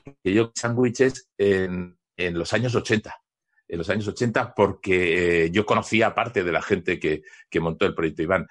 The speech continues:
La, la cafetería esta estaba en la parte, digamos, en el, uno de los ensanches de San Sebastián, en el barrio de Amara, y allí a finales de los años setenta, un, eh, la ufología siempre ha tenido una división entre, digamos, ufólogos muy locos,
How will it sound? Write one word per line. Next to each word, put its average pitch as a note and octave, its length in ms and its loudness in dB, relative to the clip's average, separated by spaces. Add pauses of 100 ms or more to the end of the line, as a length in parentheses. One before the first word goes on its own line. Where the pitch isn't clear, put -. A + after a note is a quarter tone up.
(240)
La, F#2 340 2
la G2 120 4
cafetería G#2 520 0
esta B2+ 180 -2
estaba A#2+ 280 2
en G2+ 60 4
la F#2 80 2
parte, G#2 220 2
digamos, G2 260 0
en F2 100 -2
el, E2 160 -4
uno G2 220 2
de F#2 60 2
los F2 140 -6
ensanches F#2+ 440 -2
de F2+ 120 -4
San E2+ 160 -4
Sebastián, D3+ 680 0 (300)
en F2+ 160 -8
el F2 100 -2
barrio G#2+ 260 2
de G#2+ 100 4
Amara, C3+ 340 2 (340)
y G3 140 2
allí A#2+ 340 2
a A#2 120 4
finales B2 460 0
de C#3+ 100 4
los B2+ 120 -4
años C#3+ 240 -4
setenta, B2+ 560 0 (520)
un, B2+ 240 2 (120)
eh, G2 140 2
la A2 140 4
ufología C3 440 4
siempre D3+ 280 0
ha - 20 -4
tenido C3+ 160 0
una C3 140 2
división G2+ 440 2
entre, F#2 200 -2
digamos, G2+ 340 2
ufólogos B2 560 2
muy G#2+ 160 6
locos, C#3 580 0